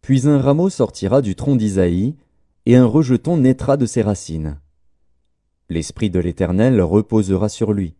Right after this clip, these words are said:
Esprit de sagesse et d'intelligence, esprit de conseil et de force,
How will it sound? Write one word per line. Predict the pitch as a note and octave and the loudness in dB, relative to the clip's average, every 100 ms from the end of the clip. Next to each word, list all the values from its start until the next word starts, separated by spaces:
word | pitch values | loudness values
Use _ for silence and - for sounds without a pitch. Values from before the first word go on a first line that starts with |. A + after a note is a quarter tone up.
| _ _ _ _ _ _ _ | _ _ _ _ _ _ _
Esprit | F#2+ F#2+ - B2 | -6 -6 -4 -4
de | A#2 | -2
sagesse | - B2+ B2 C3 - | -2 -2 0 -2 -2
et | |
d'intelligence, | F2+ C#3+ C#3 C#3+ C3+ C3+ C#3+ A2 - - E2 _ _ _ | 0 0 2 0 0 -2 -2 -4 -6 -12 -12 _ _ _
esprit | B2+ - - D#3 | -4 -4 -6 -4
de | |
conseil | G2+ C3+ B2 - E3 G3 G3 G3 | -4 -2 -4 0 0 0 -4 -8
et | - | -8
de | F2 | -6
force, | F#2 - B2 - | -4 0 -2 -2